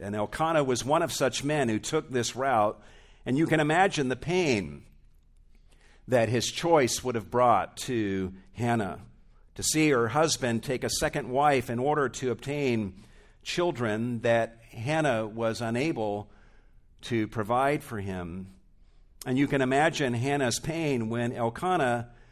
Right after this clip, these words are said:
uh, when his plan seems to actually work. In verse two, we're told that Peninnah had children,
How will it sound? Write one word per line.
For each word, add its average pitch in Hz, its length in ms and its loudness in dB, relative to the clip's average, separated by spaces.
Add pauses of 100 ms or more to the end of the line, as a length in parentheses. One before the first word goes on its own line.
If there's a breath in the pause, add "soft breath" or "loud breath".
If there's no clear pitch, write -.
(720 soft breath)
uh, 117 120 -4
when 123 180 0
his 113 160 0
plan 160 500 2
seems 160 440 -2
to - 120 -2
actually 156 480 0
work. 156 520 -2 (500)
In 107 120 -4
verse 131 280 2
two, 185 300 4
we're 123 140 0
told 139 360 0
that 131 160 -2
Peninnah 139 520 0
had 151 160 0
children, 175 640 -2